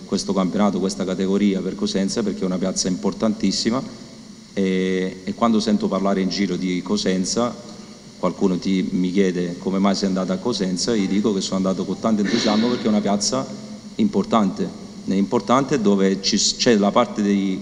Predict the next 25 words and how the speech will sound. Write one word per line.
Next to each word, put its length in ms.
calciatori 600
che 140
ha 40
contattato 800
il 100
direttore, 480
qualche 340
calciatore 500
magari 340
che 320
ci 140
sentiamo 680
e 500
sono 320
molto 440
entusiasti 520
anche 360
di, 320
di 320
poter 420
magari 320
far 180
parte 340
di 140
questo, 560